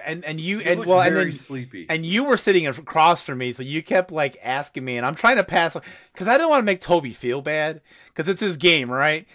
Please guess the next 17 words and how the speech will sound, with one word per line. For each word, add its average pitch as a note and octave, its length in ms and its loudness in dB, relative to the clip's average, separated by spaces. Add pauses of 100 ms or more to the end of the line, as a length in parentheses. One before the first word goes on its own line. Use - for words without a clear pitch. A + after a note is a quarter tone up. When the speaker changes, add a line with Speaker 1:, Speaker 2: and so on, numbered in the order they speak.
(120)
Speaker 1:
So E3+ 120 -4
I'm F3 140 0
trying A#3 240 2
to, F#3+ 80 4
like, D#3 360 2
I'm F#3 120 2
trying C4+ 380 4
to A3 60 -2
get E3+ 200 2
into D#3+ 320 -2
it. C#3 80 -2
I'm A3+ 180 2
really, C#4+ 300 0
I G3 100 6
really A3+ 400 2
was G3 180 -2
trying. C3 460 -6